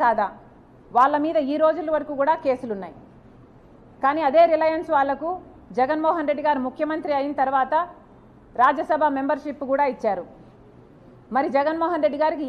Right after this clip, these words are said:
ఏ విలువలు ఉన్నట్టు? అప్పుడు అద్-, అప్పుడు అది సూట్ అయింది కాబట్టి అట్లా మాట్లాడతారు, ఇప్పుడు ఇది సూట్ అయింది కాబట్టి ఇట్లా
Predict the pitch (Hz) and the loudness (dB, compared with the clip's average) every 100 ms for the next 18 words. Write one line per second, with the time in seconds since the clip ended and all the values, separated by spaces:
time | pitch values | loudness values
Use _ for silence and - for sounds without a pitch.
0 | 277 302 311 302 285 277 247 269 277 - | 2 2 2 0 0 -4 -6 -8 -10 -16
1 | - - - - - - 220 233 302 285 | -20 -20 -20 -20 -20 -12 -8 -2 2 2
2 | - - 233 285 330 294 254 - 294 320 | 0 -2 -2 2 4 4 0 -6 -2 -2
3 | 302 285 269 285 285 277 254 254 262 254 | 0 0 0 2 0 0 -2 -2 -2 -2
4 | 202 220 311 269 285 277 262 277 294 302 | -2 -4 -6 -8 -6 -4 -4 -6 -4 -2
5 | 269 262 240 269 269 254 | -2 0 -2 -2 -6 -8